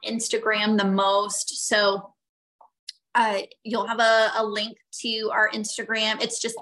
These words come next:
Flourish Dental Boutique. Um,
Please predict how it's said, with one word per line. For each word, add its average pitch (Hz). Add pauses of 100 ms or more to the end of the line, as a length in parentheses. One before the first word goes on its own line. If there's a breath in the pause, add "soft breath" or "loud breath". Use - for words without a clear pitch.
Flourish 226
Dental 208
Boutique. 208 (640 loud breath)
Um, 202